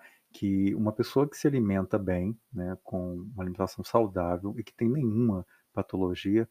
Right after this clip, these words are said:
raramente vai precisar de uma suplementação nutricional. Alguns casos específicos de deficiência nutricional por questões de polimorfismos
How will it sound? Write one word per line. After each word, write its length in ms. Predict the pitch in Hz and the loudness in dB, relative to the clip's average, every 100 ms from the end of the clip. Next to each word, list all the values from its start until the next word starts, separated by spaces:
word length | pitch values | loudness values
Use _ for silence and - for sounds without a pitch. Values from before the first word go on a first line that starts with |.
| _ _ | _ _
raramente 500 | - 131 127 98 - | 0 2 4 2 2
vai 140 | 104 | 2
precisar 480 | - - 127 98 95 | 2 -2 0 4 2
de 80 | 95 | 2
uma 120 | 104 | -2
suplementação 760 | - - 107 104 107 110 - 98 | -4 -4 -2 -2 0 -2 -2 -4
nutricional. 640 | 101 117 110 120 98 82 - _ _ _ _ | -4 -6 0 0 0 -2 -10 _ _ _ _
Alguns 440 | - 98 113 151 - | 0 0 2 0 4
casos 360 | 110 113 101 | 6 6 4
específicos 840 | 95 - 92 - - 113 - 104 - | -8 -2 -4 -2 0 0 -2 -16 -2
de 40 | |
deficiência 720 | 98 - - 101 113 120 101 | 0 0 -2 2 4 2 0
nutricional 840 | 95 - 95 - 90 92 98 107 - - - _ _ - | -4 -2 -4 -2 -2 2 4 4 2 -20 -20 _ _ 0
por 420 | 95 95 90 - - | 2 4 2 0 -6
questões 340 | 95 - 92 | -8 -4 -6
de 60 | 98 | -4
polimorfismos 1200 | - 98 98 87 - - 104 113 95 90 87 | 4 4 4 -2 -6 0 6 6 4 -2 -4